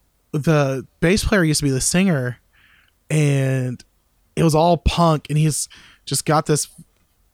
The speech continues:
when he does his punk voice, I, I don't care for it. So it's kind of like, it's weird because, like, it's like the Goo Goo Dolls are, like, two different bands, kinda like how Outkast is Andre three thousand and, uh,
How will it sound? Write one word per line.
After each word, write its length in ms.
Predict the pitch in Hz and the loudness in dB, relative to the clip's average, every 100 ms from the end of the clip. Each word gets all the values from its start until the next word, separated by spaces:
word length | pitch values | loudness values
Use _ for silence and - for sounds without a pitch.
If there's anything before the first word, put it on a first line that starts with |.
| - | -6
when 180 | 151 185 | 2 2
he 60 | |
does 200 | 180 220 | 4 2
his 100 | 208 | 0
punk 280 | - 170 151 | 0 -2 -2
voice, 260 | 147 131 143 | -2 -2 -2
I, 200 | 135 135 | 0 0
I 40 | |
don't 220 | 151 151 | 0 0
care 220 | - 131 135 | -2 -4 -2
for 220 | 170 190 | 0 0
it. 120 | 202 - - - | -2 -8 -20 -12
So 200 | - 190 | -2 0
it's 120 | 180 | 0
kind 260 | - 190 226 | -2 -2 0
of 140 | 240 | 2
like, 320 | 214 180 156 - _ _ - | 2 2 0 -10 _ _ -8
it's 180 | 156 - | -6 -2
weird 300 | 143 175 170 | 0 2 2
because, 240 | 165 147 | -2 0
like, 120 | 151 139 | -2 0
it's 100 | 165 | -2
like 100 | 143 | -2
the 60 | |
Goo 160 | 135 143 | -2 0
Goo 160 | 147 156 | 4 4
Dolls 240 | 143 143 | 4 2
are, 60 | 147 | 2
like, 140 | 127 - | 0 -2
two 140 | 151 | -2
different 240 | 143 151 | 0 -2
bands, 280 | 131 139 151 | -2 0 0
kinda 200 | - 165 | 0 2
like 140 | 165 160 | 2 2
how 240 | 147 135 - - - | 0 0 -4 -14 -4
Outkast 680 | 135 127 160 151 147 - - | -4 -2 0 2 0 -4 -6
is 180 | 131 139 | -4 -2
Andre 300 | 123 139 143 | 0 2 2
three 160 | 139 139 | 2 0
thousand 540 | 127 135 147 143 151 - _ _ - | 0 0 0 -2 -4 -10 _ _ -4
and, 440 | 139 139 131 123 | 0 0 0 -2
uh, 400 | 113 123 120 117 | -2 -2 -2 -4